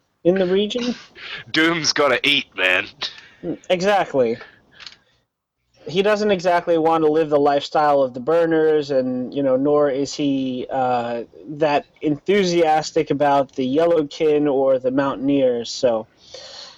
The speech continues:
Speaker 1: he, you know, drives his duck out o-, onto the lake and maybe, maybe fishes and occasionally, uh,
Speaker 2: He's got
Speaker 1: shoots
Speaker 2: the
Speaker 1: some
Speaker 2: fishing line tied to his toe.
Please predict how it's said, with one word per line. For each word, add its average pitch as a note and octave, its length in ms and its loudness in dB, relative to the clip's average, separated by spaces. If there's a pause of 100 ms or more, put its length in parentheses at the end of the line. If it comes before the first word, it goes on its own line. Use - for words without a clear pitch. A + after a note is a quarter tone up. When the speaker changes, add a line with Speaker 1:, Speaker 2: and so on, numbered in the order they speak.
(100)
Speaker 1:
he, F#3+ 380 2 (140)
you E3 100 0
know, C#3+ 340 2 (680)
drives F3 360 2
his E3+ 180 0
duck F3 300 0
out E3 220 4
o-, E3 260 2
onto E3 320 2
the D3+ 80 -2
lake D3+ 420 2
and C3+ 420 -2 (100)
maybe, D3+ 520 0
maybe D3 320 0 (120)
fishes D3+ 540 0
and B2 260 -4 (420)
occasionally, C#3+ 1000 0
uh, A#2 400 0 (560)
Speaker 2:
He's - 120 -10
got - 120 0
Speaker 1:
shoots F3 260 0
Speaker 2:
the D#3+ 120 2
Speaker 1:
some - 0 -
Speaker 2:
fishing C#3+ 340 0
line C3 440 2
tied B2+ 400 0
to C3 120 -2
his B2 200 -4
toe. A#2+ 600 0